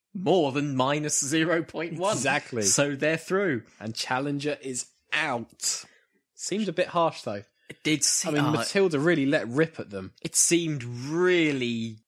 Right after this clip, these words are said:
Speaker 1: random in terms of how they decided to calculate how far the robots had got. It's almost like for some robots, they measured the robot from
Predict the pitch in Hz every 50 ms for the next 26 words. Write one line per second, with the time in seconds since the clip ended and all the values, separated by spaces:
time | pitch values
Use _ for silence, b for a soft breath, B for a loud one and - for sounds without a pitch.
0 | _ 185 147 147 147 151 143 131 113 110 104 107 104 113 120 - - 147 143 143
1 | 143 131 131 117 - _ _ _ _ _ _ - - - 147 147 151 147 143 135
2 | 123 117 113 _ _ _ _ - 139 131 127 127 127 123 123 120 - - 131 -
3 | - 135 127 135 135 117 131 117 - 160 - - - 143 135 - - - 127 110
4 | 110 - 117 113 110 b b b b b b b - - 131 127 120 117 - -
5 | - 151 131 123 123 123 120 123 123 123 123 120 113 107 - - - - 110 -
6 | - 120 131 143 - B B B B B B - - 185 196 214 214 185 170 175
7 | - - 160 151 - - 180 175 175 175 175 180 180 180 165 190 202 190 - -
8 | - B B B B B - 147 139 135 139 156 151 143 160 143 - 160 139 139
9 | 143 143 139 117 135 131 - b b b b b b - - 143 131 123 120 110